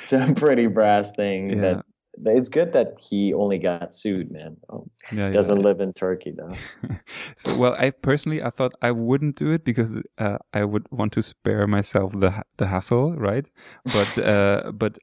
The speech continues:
Speaker 2: I think it's still a ballsy stunt. I mean, uh,
Speaker 1: I don't
Speaker 2: it, it
Speaker 1: know
Speaker 2: will
Speaker 1: who watches T V anymore. Is that a big thing in Germany, though?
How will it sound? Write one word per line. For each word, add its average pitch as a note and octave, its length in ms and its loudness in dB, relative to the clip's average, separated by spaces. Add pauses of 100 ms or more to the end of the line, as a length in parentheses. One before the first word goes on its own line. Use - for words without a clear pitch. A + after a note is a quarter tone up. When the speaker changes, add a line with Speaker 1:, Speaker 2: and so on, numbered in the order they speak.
Speaker 2:
I A2 80 -2
think A2+ 240 -2
it's - 360 -6
still G#2 240 2
a F#2+ 60 4
ballsy F#2+ 600 2
stunt. F2+ 500 0
I G#2+ 60 -2
mean, G2+ 560 -4
uh, G#2+ 360 -8
Speaker 1:
I C3 140 0
don't G3+ 160 2
Speaker 2:
it, G#3 60 -2
it - 20 0
Speaker 1:
know G3+ 80 0
Speaker 2:
will G3+ 120 -2
Speaker 1:
who D#3+ 80 0
watches C3+ 460 0
T G2 280 -4
V F#2+ 260 -2
anymore. F2 460 -2
Is G#2 200 -2
that C3+ 140 2
a C#3 60 0
big C3 260 -2
thing C3 300 0
in A#2 120 2
Germany, A2 500 -2
though? G2+ 280 -6